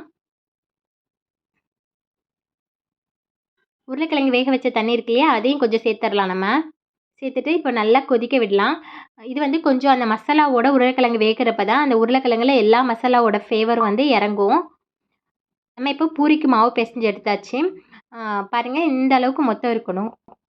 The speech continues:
அப்பதான் நல்லா பூரி உப்பி வரும். நம்ம சைடுல பூரியும் போட்டு எடுத்துடலாம். அது ரெடி ஆகுறதுக்குள்ள நம்ம பூரி ஓரளவு போட்டு எடுத்துடலாம். அப்ப பூரியும், ஆ, குழம்பு நமக்கு கரெக்டா ரெடி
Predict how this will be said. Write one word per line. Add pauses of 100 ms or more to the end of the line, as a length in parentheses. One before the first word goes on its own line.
(640)
அப்பதான்
நல்லா
பூரி
உப்பி
வரும். (1600)
நம்ம (100)
சைடுல
பூரியும்
போட்டு
எடுத்துடலாம். (1080)
அது
ரெடி
ஆகுறதுக்குள்ள
நம்ம (100)
பூரி (160)
ஓரளவு
போட்டு
எடுத்துடலாம்.
அப்ப
பூரியும், (400)
ஆ, (640)
குழம்பு
நமக்கு
கரெக்டா
ரெடி